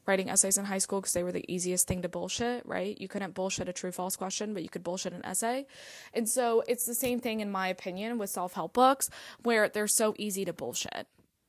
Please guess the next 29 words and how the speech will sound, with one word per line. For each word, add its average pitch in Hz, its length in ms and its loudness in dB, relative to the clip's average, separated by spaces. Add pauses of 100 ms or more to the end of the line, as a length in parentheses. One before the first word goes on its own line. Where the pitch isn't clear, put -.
You 226 80 0
can 262 160 6
tell 277 220 10
advice 220 320 10
that 226 160 4
n-, 190 520 2
n-, 170 320 0
doesn't 190 320 4
work. 131 400 -2 (1400)
And 208 140 4
if 202 80 2
you 220 80 4
have 220 100 6
enough 220 220 0
credibility 196 640 4
or 175 40 -2
you're 170 120 -2
convincing 220 480 -4
enough, 180 160 -8
people 196 240 -4
are 185 80 -2
going 175 180 -6
to 175 80 -10
believe 147 260 -8
you. - 280 -8 (800)
Um, 190 360 2
and 254 120 2
that's 320 160 4
unfortunate, 294 480 -4